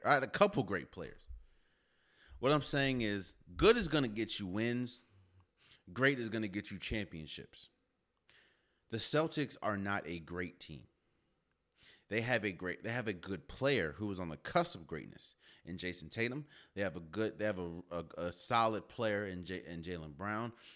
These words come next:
They expected, uh, Kemba Walker to be a great player. He's not. And there's something to be said that the co-, the, the, the, the best compliment,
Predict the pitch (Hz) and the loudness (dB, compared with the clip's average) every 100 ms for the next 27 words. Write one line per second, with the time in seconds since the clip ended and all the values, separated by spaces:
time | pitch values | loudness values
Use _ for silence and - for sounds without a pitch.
0 | - 104 95 85 - - 139 165 - 90 | -4 -2 -2 -2 -4 8 8 8 4 -2
1 | 78 - - _ _ _ - 110 98 85 | -2 -14 -20 _ _ _ -10 -4 -2 -2
2 | 85 - 139 113 107 101 - 87 92 85 | -2 2 4 6 6 4 2 -6 -4 -4
3 | 71 90 78 - 95 90 92 90 90 85 | -2 -4 -4 -6 -4 -2 -4 -6 -8 -4
4 | 85 85 - - - _ _ _ _ _ | 0 0 -2 -8 -16 _ _ _ _ _
5 | _ _ _ _ _ - - - - _ | _ _ _ _ _ -20 -20 -20 -20 _
6 | 143 147 131 120 113 - _ _ 123 131 | 4 6 8 6 2 -4 _ _ 2 4
7 | 165 185 175 160 139 127 - 127 107 98 | 4 2 2 2 2 2 4 2 2 0
8 | 80 - _ _ _ _ - - 113 - | -2 -6 _ _ _ _ -20 -4 -4 -2
9 | - 160 - 110 117 76 80 92 78 82 | 0 0 0 -2 -2 0 -2 -2 -4 -6
10 | 92 82 - 104 90 85 143 170 - - | -10 -12 -10 -6 -4 4 6 6 2 -6
11 | - 147 139 120 101 85 | -6 -4 -2 -2 -2 -4